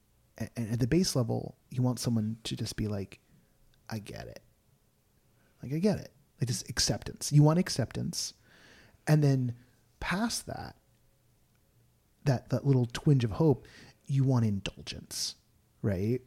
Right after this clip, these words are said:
Like, first acceptance and then indulgence. And the indulgence, you know,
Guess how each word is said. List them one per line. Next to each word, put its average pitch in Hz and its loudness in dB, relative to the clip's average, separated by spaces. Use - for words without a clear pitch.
Like, 123 -6
first 180 2
acceptance 143 2
and 123 2
then 113 2
indulgence. 101 -4
And 131 0
the 123 2
indulgence, 123 0
you 160 2
know, 113 0